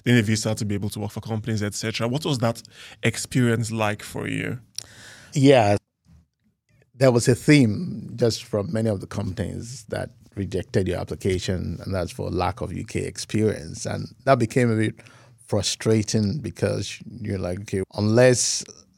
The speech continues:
Speaker 2: actually
Speaker 1: <laughs>
Speaker 2: get to work in the U K, how am I gonna get this so-called U K experience?"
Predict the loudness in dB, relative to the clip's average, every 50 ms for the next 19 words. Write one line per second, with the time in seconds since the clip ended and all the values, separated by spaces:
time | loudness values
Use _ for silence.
0 | _ _ _ _ _ _ _ _ 0 2 4 4 4 2 4 4 6 6 6 6
1 | 4 4 6 8 8 8 8 6 6 4 4 4 4 4 4 2 2 2 0 0
2 | 0 -2 -2 0 0 -2 0 0 -2 -2 -2 -6 -14 -18 -18 -2 2 4 6 6
3 | 6 6 6 6 6 6 4 4 4 6 6 4 4 4 2 2 2 2 2 2
4 | 2 2 2 2 4 4 4 4 2 0 -4 -10 -14 -20 -20 -20 _ -4 2 4
5 | 4 4 4 4 4 4 4 2 -2 -2 2 4 6 6 6 6 4 0 -2 -4
6 | -6 -6 -8 -8